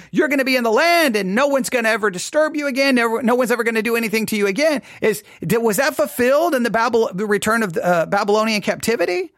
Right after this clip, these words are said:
Because obviously they come back in the Babylon captivity, but when you open the New Testament, they're already under Rome's, uh, f-, heel, in a sense. They're already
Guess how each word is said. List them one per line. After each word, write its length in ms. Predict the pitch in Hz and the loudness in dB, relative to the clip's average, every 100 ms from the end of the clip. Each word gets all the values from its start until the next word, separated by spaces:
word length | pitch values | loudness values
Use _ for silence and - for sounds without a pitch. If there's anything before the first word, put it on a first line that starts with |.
| _ _ _ _ _ _ _ | _ _ _ _ _ _ _
Because 380 | 226 233 247 175 | -4 0 0 0
obviously 680 | - 262 339 285 - 277 269 | -2 0 0 -2 -2 -4 -4
they 160 | 233 226 | -2 -2
come 240 | 262 240 | 0 0
back 340 | 208 302 330 - | 2 0 0 -4
in 120 | 214 | -4
the 80 | 202 | -2
Babylon 300 | 214 214 214 | -2 -2 -4
captivity, 380 | 208 190 208 208 | -6 -6 -6 -6
but 120 | 208 | -4
when 140 | 214 220 | -2 0
you 140 | 226 | 0
open 220 | 247 240 | 0 0
the 60 | 220 | 0
New 140 | 220 | 0
Testament, 440 | 202 294 - 233 202 | 0 -2 -2 -4 0
they're 140 | 269 | 2
already 240 | 285 294 | 2 0
under 260 | 269 262 254 | 0 -2 -2
Rome's, 440 | 220 285 277 214 | 0 0 0 -4
uh, 300 | 190 - 180 - | -10 -8 -8 -8
f-, 240 | - - - 143 | -16 -14 -6 -2
heel, 380 | 330 208 214 151 | 0 0 0 -2
in 120 | 170 | -8
a 80 | 156 | -10
sense. 240 | 180 151 | -10 -4
They're 100 | 240 | 0
already 240 | 277 269 | 0 0